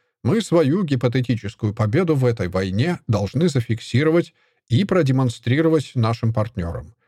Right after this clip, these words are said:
и прочим коллегам по опасному бизнесу. Как говорится, с паршивой австралийской овцы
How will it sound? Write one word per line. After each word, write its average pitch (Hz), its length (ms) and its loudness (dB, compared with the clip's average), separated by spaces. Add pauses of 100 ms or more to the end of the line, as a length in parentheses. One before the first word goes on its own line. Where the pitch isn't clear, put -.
(200)
и 196 80 0
прочим 196 400 0
коллегам 117 500 0
по 104 300 0
опасному 120 500 0
бизнесу. 131 580 -2 (360)
Как 156 160 0
говорится, 180 720 0
с - 100 -16
паршивой 139 560 0
австралийской 117 680 -2
овцы 180 460 -2